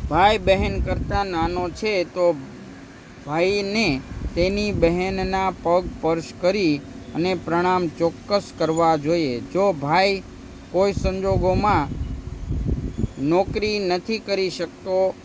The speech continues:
વ્યવસાય નથી, તો આવા સંજોગોમાં એક રૂપિયાનો સિક્કો પણ ભાઈ આપી શકે છે.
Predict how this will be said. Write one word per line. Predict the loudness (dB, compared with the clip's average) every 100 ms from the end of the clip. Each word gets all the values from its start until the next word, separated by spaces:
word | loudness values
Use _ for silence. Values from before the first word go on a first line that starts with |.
| -20 -20 -20 -2
વ્યવસાય | 4 4 4 0 2 2
નથી, | 2 0 0 0 -2 -4 -8 -14 -16 -18 -20 -20 -4
તો | 2 2 2
આવા | 4 6 4 0
સંજોગોમાં | -6 -6 -2 -2 0 -2 0 -2 -2
એક | -2 -2 -2
રૂપિયાનો | -4 -4 -2 -2 0 -2
સિક્કો | -2 -6 -6 0 0
પણ | 2 -2 -2
ભાઈ | -2 0 2 0 -2 -4
આપી | -4 -2 -4
શકે | -6 -10 -6 -6
છે. | -2 0 0